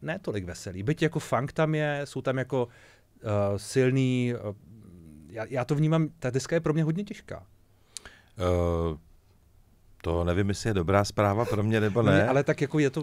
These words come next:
Speaker 2: Ne, ne, to je, hele,
Speaker 1: já
Speaker 2: to
Speaker 1: myslím,
Speaker 2: je
Speaker 1: že, já myslím, že to není špatná zpráva. Já myslím, že
Speaker 2: Ne,
Speaker 1: to
Speaker 2: já
Speaker 1: je
Speaker 2: si taky myslím, že to není
Speaker 1: je to,
Speaker 2: špatná
Speaker 1: je, je to
Speaker 2: zpráva.
Speaker 1: zpráva.
Speaker 2: Čestmíre, pointa je v tom, že, eh,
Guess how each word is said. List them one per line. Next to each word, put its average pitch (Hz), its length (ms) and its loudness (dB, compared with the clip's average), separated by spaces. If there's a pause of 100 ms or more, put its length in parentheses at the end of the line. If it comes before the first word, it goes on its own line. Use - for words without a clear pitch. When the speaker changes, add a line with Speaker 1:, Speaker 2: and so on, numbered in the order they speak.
Speaker 2:
Ne, 98 260 4
ne, 104 140 6
to 104 100 -2
je, 95 120 0
hele, 104 140 2
Speaker 1:
já 110 40 6
Speaker 2:
to 127 60 6
Speaker 1:
myslím, 107 180 6
Speaker 2:
je - 40 6
Speaker 1:
že, 180 120 4
já 143 100 4
myslím, 135 180 0
že 165 80 -2
to 175 80 -2
není 160 180 0
špatná - 340 -10
zpráva. 104 340 -4
Já 107 80 4
myslím, 131 220 -2
že 143 60 0
Speaker 2:
Ne, - 20 2
Speaker 1:
to 101 40 6
Speaker 2:
já 104 60 8
Speaker 1:
je 156 100 6
Speaker 2:
si 117 60 2
taky 107 180 2
myslím, 117 220 2
že 107 100 4
to 110 100 -2
není 107 140 4
Speaker 1:
je 101 40 2
to, - 60 -2
Speaker 2:
špatná 107 260 2
Speaker 1:
je, - 20 6
je 101 40 4
to 101 80 -4
Speaker 2:
zpráva. 95 380 2
Speaker 1:
zpráva. 113 460 -2 (240)
Speaker 2:
Čestmíre, 127 460 2
pointa 101 320 2
je 104 60 4
v 98 60 -8
tom, 95 200 2
že, 95 120 2
eh, 92 240 2